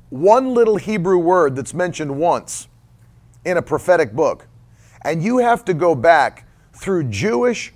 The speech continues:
rabbinical, extra-biblical literature to build some kind of prophetic doctrine so that you can give names to demon spirits that you're wrestling with over regions,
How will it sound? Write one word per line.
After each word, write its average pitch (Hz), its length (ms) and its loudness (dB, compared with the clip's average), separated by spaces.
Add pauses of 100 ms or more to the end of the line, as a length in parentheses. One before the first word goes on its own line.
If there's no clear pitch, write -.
(100)
rabbinical, 202 960 0 (400)
extra-biblical 190 1000 2
literature 170 640 -2 (580)
to - 100 -2
build 196 380 4
some 190 240 -2
kind 190 240 2
of 156 100 -4
prophetic 196 600 -2
doctrine 127 580 0 (440)
so 190 200 -4
that 165 220 -4
you 226 100 -4
can 170 220 -6
give 165 240 2
names 196 640 -6 (200)
to 160 100 -6
demon 202 420 -4
spirits 170 540 -4
that 120 120 -10
you're 185 200 0
wrestling 170 560 0
with 139 200 -4
over 135 260 -2
regions, 135 580 -6